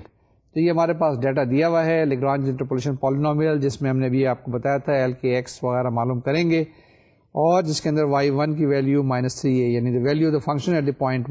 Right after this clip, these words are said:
one is minus three، value of the function at the point three is zero، value of the function at the point four is equal to thirty، اور value of the function at the point six is one thirty two۔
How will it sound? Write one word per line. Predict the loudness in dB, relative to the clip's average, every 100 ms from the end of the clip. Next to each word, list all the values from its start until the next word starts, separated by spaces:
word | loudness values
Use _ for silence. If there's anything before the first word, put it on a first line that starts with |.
| 0
one | 0 0 -6 _ _ _ -10
is | -8 -4 -2
minus | 0 0 0
three، | 2 2 0 -6 _ _ _
value | -2 0 2
of | 0
the | -2
function | 0 0
at | 0
the | -2
point | -2 -2 -2
three | 0 2
is | 0 0
zero، | 2 4 2 -2 -14 _ _ -6 0
value | 2 2
of | 0
the | -2
function | 0 0
at | 0
the | -2
point | -2 -2 -4
four | -2 0 2
is | 2
equal | 0 0
to | -2
thirty، | -2 0 0 0 -4 _ _ _ _ _
اور | -2 0 2 2
value | 2
of | 0
the | -2
function | -4 -2 -2 0
at | -2
the | -2
point | -2 -2 -2
six | -4 -2 -4
is | -2 -2
one | -4 -4
thirty | -4 -4 -2 -2 0
two۔ | 0